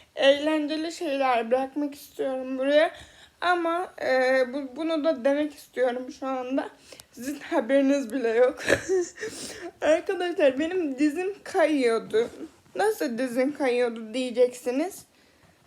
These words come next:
Dizim böyle, dizinizi alın elinize şu anda. Tamam mı? Normal diz kapağınız var değil mi şu an? Diz, diz kapağınızın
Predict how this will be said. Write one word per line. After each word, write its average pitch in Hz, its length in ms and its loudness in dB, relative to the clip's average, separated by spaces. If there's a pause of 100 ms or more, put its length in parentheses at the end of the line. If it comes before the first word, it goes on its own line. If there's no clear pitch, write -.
(180)
Dizim 339 420 4
böyle, 320 400 6
dizinizi 349 520 0
alın 339 360 6
elinize 254 640 2
şu 294 160 -4
anda. 240 400 -4 (680)
Tamam 330 340 2
mı? 220 220 -4 (100)
Normal 330 400 2
diz 359 180 -10
kapağınız 311 600 -2
var 262 280 4
değil 330 120 -2
mi 277 120 -4
şu 269 80 -12
an? - 180 -12 (760)
Diz, 427 260 6 (360)
diz 554 200 0
kapağınızın 415 800 4